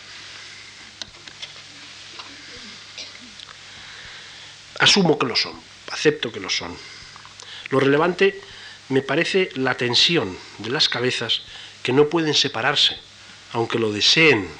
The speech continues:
porque son dos o porque son tres, esa tensión que Dalí y los surrealistas introdujeron mejor que nadie en su imagen del mundo. Lo uno que es otro, lo otro que es uno y quizá algo distinto.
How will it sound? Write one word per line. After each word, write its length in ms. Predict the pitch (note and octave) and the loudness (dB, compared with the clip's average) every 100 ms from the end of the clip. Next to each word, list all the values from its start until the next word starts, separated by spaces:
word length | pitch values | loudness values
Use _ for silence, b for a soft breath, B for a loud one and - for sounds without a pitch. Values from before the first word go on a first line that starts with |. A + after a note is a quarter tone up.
| - | -14
porque 280 | G#2 - - | -12 -6 -2
son 280 | - A2+ A2+ | 0 2 6
dos 320 | E3 D#3+ - | 8 6 2
o 80 | G#2+ | -4
porque 240 | - G2 | -8 -2
son 200 | - G#2+ | -2 -2
tres, 320 | G2+ A#2 - - B B B B B | -2 0 0 -2 B B B B B
esa 200 | C#3 C3+ | -2 0
tensión 440 | C#3 B2 - C#3+ B2+ | 2 2 4 4 4
que 120 | C3 | 0
Dalí 260 | A2+ B2+ C3+ | -2 0 0
y 20 | |
los 200 | A2+ - | -2 -4
surrealistas 720 | D#3 C#3 G#2+ A#2 - A#2 - B B B B | -4 -4 -2 -2 -2 -2 -4 B B B B
introdujeron 680 | E3 F3 C#3+ A#2 - C3+ B2 | 2 2 2 0 0 0 0
mejor 320 | A2 - D#3 | -2 0 0
que 100 | C#3+ | 0
nadie 380 | B2+ C#3 C3 B2+ | 0 0 0 -2
en 100 | A#2+ | -2
su 120 | - | -4
imagen 360 | G#2 A#2+ C3+ A2+ | -2 -2 -2 -2
del 120 | G#2+ | 0
mundo. 360 | A#2 B2 F#2 - - B B B B B B | 0 0 -2 -8 -16 B B B B B B
Lo 160 | A#2+ B2+ | 4 6
uno 400 | E3 F3 E3+ - | 6 6 2 2
que 160 | B2 C3 | 4 4
es 200 | - - | 4 4
otro, 360 | D#3 - - - - | 4 4 -2 -8 -4
lo 220 | A#2 B2 | 2 4
otro 260 | C3+ C#3+ B2+ | 4 2 -2
que 100 | C#3 | 2
es 140 | - | 2
uno 300 | D3 C3 C#3 - | 2 2 0 0
y 100 | C3 | -6
quizá 420 | - - D3 B2+ | -6 0 4 4
algo 260 | A#2 G#2+ F#2+ | 2 -2 -2
distinto. 500 | F#2+ - F2 - | -2 -4 -8 -12